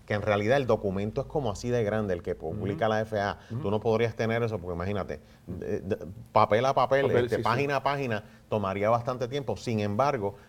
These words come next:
Speaker 1: pues sí, ya hoy día hay cantidad de aplicaciones para, para los operadores, y entonces, eh, eh,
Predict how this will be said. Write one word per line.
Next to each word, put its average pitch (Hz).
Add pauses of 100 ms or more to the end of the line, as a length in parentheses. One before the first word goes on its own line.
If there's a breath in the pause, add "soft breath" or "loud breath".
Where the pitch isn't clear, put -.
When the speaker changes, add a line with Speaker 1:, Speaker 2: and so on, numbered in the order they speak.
Speaker 1:
pues 98
sí, 139
ya 107
hoy 110
día 131
hay 110 (100)
cantidad 98
de 101
aplicaciones 120 (320 loud breath)
para, 85
para 82
los 85
operadores, 98 (380 soft breath)
y 107
entonces, 127 (120)
eh, 92 (380)
eh, 87